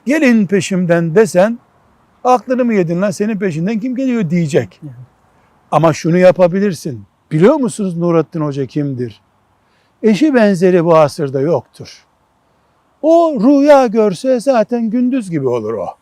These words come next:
Speaker 1: Böyle peygambere bile, e, izafe edilirken acaba senedi sahih midir denecek bilgileri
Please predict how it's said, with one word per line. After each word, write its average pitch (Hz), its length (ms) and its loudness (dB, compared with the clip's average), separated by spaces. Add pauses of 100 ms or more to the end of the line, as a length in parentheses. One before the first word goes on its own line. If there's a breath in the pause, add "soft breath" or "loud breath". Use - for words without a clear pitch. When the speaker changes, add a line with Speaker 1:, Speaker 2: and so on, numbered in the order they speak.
(600)
Speaker 1:
Böyle 214 420 4
peygambere 214 720 0
bile, 175 260 0 (520)
e, 139 380 -6
izafe 185 540 0
edilirken 170 720 -4
acaba 160 560 4
senedi 160 460 -4
sahih 160 360 -2
midir 151 400 -4
denecek 156 400 0
bilgileri 151 840 -2